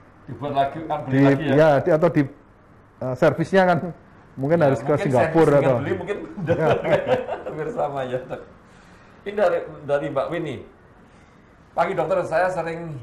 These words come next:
Speaker 1: hipoglikemi, Dok, dan ini masih dirawat. Kemarin gula darah hanya lima puluh sembilan dan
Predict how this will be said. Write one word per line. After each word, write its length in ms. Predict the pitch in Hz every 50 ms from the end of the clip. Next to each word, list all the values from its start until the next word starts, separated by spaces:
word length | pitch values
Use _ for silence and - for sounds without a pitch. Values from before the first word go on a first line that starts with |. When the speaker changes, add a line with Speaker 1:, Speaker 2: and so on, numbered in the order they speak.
| 113 120
Speaker 1:
hipoglikemi, 1600 | 127 127 - - 165 170 170 170 170 170 165 - - - - _ _ - _ _ - 135 135 - 160 175 185 180 147 110 - - - - _ _ - _ _ _ - - - _
Dok, 140 | 143 143 143 - -
dan 160 | 135 131 131 131 -
ini 240 | 139 151 170 180 180
masih 320 | 175 170 160 139 143 156
dirawat. 560 | 156 139 131 123 123 127 139 143 143 - -
Kemarin 320 | 143 139 139 143 147 - - -
gula 100 | 139 135
darah 300 | - 131 131 139 160 143 127 120
hanya 160 | 123 139 147
lima 240 | 143 143 139 139 139
puluh 160 | 139 139 139
sembilan 320 | 135 135 127 127 131 143 135
dan 140 | 123 123